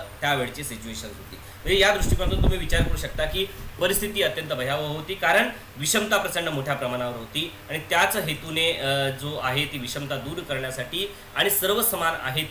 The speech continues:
या हेतूने, अ, ती समानता प्रस्थापित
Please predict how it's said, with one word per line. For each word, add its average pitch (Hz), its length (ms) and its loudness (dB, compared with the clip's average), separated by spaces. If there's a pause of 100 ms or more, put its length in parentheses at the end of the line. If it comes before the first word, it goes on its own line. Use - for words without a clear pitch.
(120)
या 147 100 2
हेतूने, 151 600 -2 (200)
अ, 139 180 4 (100)
ती 165 60 -4
समानता 202 520 2
प्रस्थापित 165 440 -2